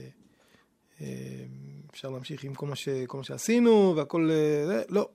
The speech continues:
הכפרה, יש לה תכלית, והתכלית של הכפרה זה שאדם ירוץ וימלא את, אה, שליחותו, את שליחותו בחיים.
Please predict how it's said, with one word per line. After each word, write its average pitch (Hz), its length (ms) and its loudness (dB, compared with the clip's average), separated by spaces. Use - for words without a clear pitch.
הכפרה, 165 720 2
יש - 140 -6
לה 208 120 0
תכלית, 208 460 -4
והתכלית 190 300 -4
של 196 80 0
הכפרה 214 380 -2
זה 185 60 0
שאדם 185 400 4
ירוץ 160 480 0
וימלא 151 400 0
את, 170 180 -4
אה, 147 140 -2
שליחותו, 156 680 -2
את - 60 -20
שליחותו 135 420 -6
בחיים. 120 340 -8